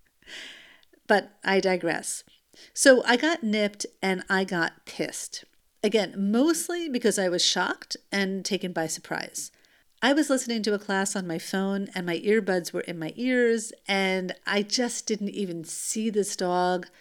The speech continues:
come up from behind me. And it scared the shit out of me.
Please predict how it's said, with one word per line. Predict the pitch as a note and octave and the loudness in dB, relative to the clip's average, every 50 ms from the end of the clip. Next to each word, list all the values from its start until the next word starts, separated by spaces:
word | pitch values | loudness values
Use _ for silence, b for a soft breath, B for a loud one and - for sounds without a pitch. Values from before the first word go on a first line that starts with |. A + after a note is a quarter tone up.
| b b b | b b b
come | - - G3 F#3+ F#3+ - | -8 -4 -4 -4 -4 -2
up | - F3+ E3+ E3+ - - _ _ _ - | -2 -2 -2 -2 -4 -8 _ _ _ -14
from | - - E3+ D#3+ | -10 -8 -8 -6
behind | E3 D#3 - F3+ E3+ F#3+ F#3+ | -6 -4 -2 -2 -2 -2 0
me. | G#3 A#3 B3 C4 C#4+ B B B B B B B B B B | -2 -2 -2 -2 -4 B B B B B B B B B B
And | - A#3 B3+ E4+ | 2 4 4 4
it | F4 - | 2 0
scared | - - - - E4+ F#4+ F#4+ - | -2 -2 2 4 4 4 4 4
the | - D#4+ | 2 0
shit | - - - C#4 D4+ G#4 | 0 2 2 2 2 4
out | F#4+ D4+ D#4+ A3+ | 4 4 4 2
of | F3+ D3+ | 2 0
me. | E3+ E3+ E3 D#3 D#3 D#3+ | 0 0 0 0 0 -2